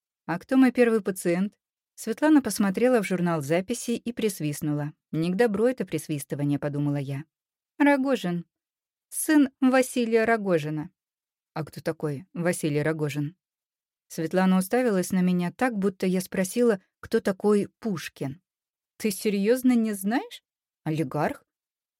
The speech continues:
Нефть, газ, заводы, пароходы, половину города скупил. Говорят, он может одним звонком закрыть любое предприятие или, наоборот, открыть. У него связей до самого». Она многозначительно посмотрела вверх.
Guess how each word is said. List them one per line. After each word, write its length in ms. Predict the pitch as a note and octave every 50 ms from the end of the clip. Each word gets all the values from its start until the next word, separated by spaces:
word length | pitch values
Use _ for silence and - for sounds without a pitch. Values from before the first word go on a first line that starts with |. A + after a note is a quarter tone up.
| _ -
Нефть, 420 | G#3+ A#3+ B3+ D4 F4 - - A3
газ, 340 | F#3+ G3 A3+ A#3+ C#4+ - -
заводы, 460 | G3+ F3 G3 G3 F#3 A#3 C4 B3 A3
пароходы, 580 | F#3 G3+ F3+ F3+ F#3 F#3 - - B3+ B3 G#3+ G3
половину 520 | - - B3 C#4+ D#4 D#4 E4 E4 E4+ E4
города 320 | D#4+ E4 D#4 G3+ D3 D3+
скупил. 480 | D#3 - - F#3 F#3 - E3 D#3 E3 - _ _ _ _ _ _ _
Говорят, 520 | - A3 A#3 A#3+ A#3 A#3 A3 A3 G#3+ - C4
он 80 | B3
может 340 | B3 A#3+ A#3 A#3 A#3+ A#3 -
одним 300 | A3+ G#3+ A3 A#3 A3+ A3
звонком 560 | G3+ G#3 G3+ G#3+ G#3 A#3 - - D#4 D4 A3
закрыть 460 | D#3+ D3+ F3+ F3+ - - A3+ A3+ -
любое 420 | A3 A#3 A#3+ B3 A3 A#3+ B3 B3 A#3
предприятие 920 | - - B3 B3 - - C4+ C4 A#3+ F#3+ E3 D3 - - D#3+ D#3+ D#3 E3 - _ -
или, 220 | F#3 F3 F#3+ A#3+
наоборот, 500 | D4+ F4+ F#4+ E4 D#4+ F#3+ E3 F#3+ F#3 -
открыть. 480 | B3+ - - G3+ F#3 E3 D#3+ - - _ _ _ _ _ _ _ _ _
У 60 | - C4
него 220 | C4 C4 C4 C4+
связей 420 | C4 - - D#4+ E4 D#4 B3+ G#3
до 140 | G3 G3 A3
самого». 600 | - - C#4+ C4+ C4 C4 B3 C4 B3+ B3 A#3 - - _ _ _ _ _ _ _
Она 220 | - E3 D#3+ D#3+
многозначительно 840 | D#3 D#3 D#3 D#3 D3+ D#3 C#3+ D#3+ D#3 D3 - F3+ - A#3+ A#3+ B3+ B3
посмотрела 560 | A#3+ - - F#3+ E3+ - C#3+ C#3 C#3 C#3+ D#3+
вверх. 480 | D#3+ D#3 D3 C#3 C3+ - C#3 - _